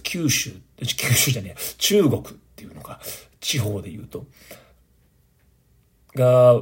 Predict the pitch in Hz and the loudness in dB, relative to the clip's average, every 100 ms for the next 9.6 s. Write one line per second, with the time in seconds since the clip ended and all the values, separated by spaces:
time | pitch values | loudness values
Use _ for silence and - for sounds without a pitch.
0 | - _ 139 135 110 95 92 - - 143 | -2 _ -12 -8 -4 -4 -4 -12 -12 -6
1 | 151 143 139 - - 185 135 - 107 104 | -4 -4 -6 -8 -4 -2 -2 -2 -4 -4
2 | 110 135 165 160 143 135 120 117 - 101 | 0 2 2 2 4 6 4 0 -4 -10
3 | - - - _ - 127 101 - 165 196 | -12 -16 -20 _ -14 -8 -6 -6 -2 4
4 | 202 143 104 98 104 101 - - - 104 | 4 4 -2 -2 -2 -4 -6 -12 -12 -10
5 | 98 85 - _ _ _ _ _ _ _ | -8 -10 -16 _ _ _ _ _ _ _
6 | _ - - 139 98 80 - _ _ _ | _ -14 -10 -6 -6 -8 -14 _ _ _
7 | - _ _ _ - 113 107 104 98 98 | -20 _ _ _ -6 -4 -2 -4 -6 -6
8 | 98 101 - - _ _ _ _ _ _ | -8 -10 -12 -16 _ _ _ _ _ _
9 | _ _ - 127 - | _ _ -6 -4 -4